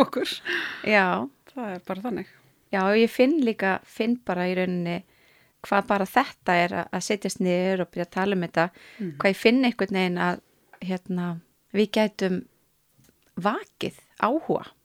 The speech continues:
Speaker 2: margra
Speaker 1: Já.
Speaker 2: með þessu.
Speaker 1: Akkurat, það er nú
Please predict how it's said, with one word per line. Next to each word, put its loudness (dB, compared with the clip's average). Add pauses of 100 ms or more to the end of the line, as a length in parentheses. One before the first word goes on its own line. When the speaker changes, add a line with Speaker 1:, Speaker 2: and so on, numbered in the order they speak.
Speaker 2:
margra -10 (640)
Speaker 1:
Já. -2
Speaker 2:
með 0
þessu. -6 (580)
Speaker 1:
Akkurat, -12 (120)
það -2
er -4
nú -6